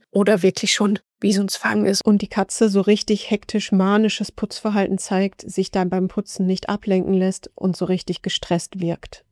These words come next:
Und das Gemeine ist, dass manche Katzen ziemlich fuchsig darin sind,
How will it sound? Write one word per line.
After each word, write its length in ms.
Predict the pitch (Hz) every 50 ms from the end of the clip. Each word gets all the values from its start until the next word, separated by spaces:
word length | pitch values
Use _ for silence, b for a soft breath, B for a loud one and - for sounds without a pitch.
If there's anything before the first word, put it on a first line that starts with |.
| _
Und 360 | _ 214 208 208 - - -
das 120 | 220 196 -
Gemeine 520 | - 214 196 202 202 220 262 285 302 302
ist, 320 | - - 262 269 - - - _ _
dass 300 | - 208 208 202 - -
manche 300 | 214 202 214 240 - 269
Katzen 480 | - - - 254 - - - 254 247 233
ziemlich 520 | - - - 247 240 233 233 226 - - -
fuchsig 480 | - - - - 269 - - - 233 -
darin 320 | - 196 202 214 208 208
sind, 400 | 208 208 214 220 226 220 220 -